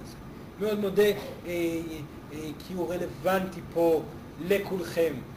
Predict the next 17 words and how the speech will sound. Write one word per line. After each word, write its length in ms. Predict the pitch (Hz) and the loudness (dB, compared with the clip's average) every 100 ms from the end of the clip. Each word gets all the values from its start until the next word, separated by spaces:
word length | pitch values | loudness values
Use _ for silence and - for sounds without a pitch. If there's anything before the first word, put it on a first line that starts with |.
| - - - - | -12 -12 -12 -2
זה 140 | 185 | 2
הפחד 480 | 185 185 190 190 185 | 4 6 4 4 0
הגדול 680 | 160 165 165 131 185 214 226 | 0 0 -2 0 4 6 6
ביותר 560 | 185 208 196 - 196 | 4 2 2 2 2
שלכם, 460 | 185 165 143 - - 113 - - - - | 2 -4 -6 -6 -8 -8 -10 -12 -14 0
פחד 380 | - 190 190 185 165 | 6 6 6 0 0
האבל, 600 | 143 156 - 180 170 - - - - - - | -4 -8 -2 -2 -2 -6 -12 -14 -16 -14 -8
האפשרות 760 | 156 151 - 156 143 233 233 180 | -6 -4 -2 0 4 2 2 -2
לאבד 600 | - - - - 220 208 - - - - | -2 -2 -4 4 4 4 0 -10 -12 -8
את 140 | - | -4
האדם 500 | 160 139 - - 196 190 | -2 -2 4 6 6 2
הקרוב 540 | 139 - 156 139 185 185 | -6 -4 -2 4 4 4
אליכם. 320 | - - - - - - - - - - - - | -2 -10 -12 -12 -14 -14 -14 -14 -14 -14 -14 -6
ילדים, 560 | 143 156 143 196 214 - - - - - - - - - | 0 2 2 4 4 2 -8 -12 -12 -12 -12 -14 -10 -6
אתם 180 | - 160 | -4 -2
הולכים 460 | 147 - 202 220 | -2 -2 -2 0
לאבד 440 | 220 202 143 175 | 2 2 2 2